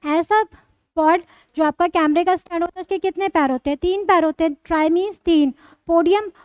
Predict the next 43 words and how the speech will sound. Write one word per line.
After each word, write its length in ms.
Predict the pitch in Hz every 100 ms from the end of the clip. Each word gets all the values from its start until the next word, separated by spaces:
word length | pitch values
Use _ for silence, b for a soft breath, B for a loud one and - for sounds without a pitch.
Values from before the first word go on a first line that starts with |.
| b _
जो 120 | 269
हमारा 360 | 330 320 311 339
जो 200 | 330 349
प्लेटफॉर्म 480 | 339 320 302 370 339
होता 240 | 320 311
है 100 | 294
जहाँ 200 | 302 302
पे 180 | 294 330
स्पीकर 420 | - 330 302 330
अपनी 200 | 330 320
बात 320 | 294 285 311
रखता 240 | 302 - 294
है, 60 |
वो 100 | 294
कहाँ 260 | 330 330 349
पे 120 | 359
जाता 240 | 294 277 311
है? 40 |
पोडियम। 460 | 320 302 277 285 247 B B 269
Basically 380 | 311 381 370 403
हम 100 | 403
पैरों 320 | 349 320 349
के 80 | 381
बल 180 | 330 320
पे 180 | 392
वहाँ 180 | 403 359
पे 120 | 349
खड़े 220 | 339 339 302
होते 200 | 294 294
हैं 80 |
ना, 80 | 339
वहाँ 360 | 370 - - 285
पे 100 | 349
हाथों 340 | 285 285 349
के 100 | 349
बल 160 | 330 320
तो 80 | 330
जाके 240 | 330 349
नहीं 180 | 381 392
खड़े 180 | 392 359
हो 80 |
जाते 260 | 330 302 320
अपने 220 | 311 349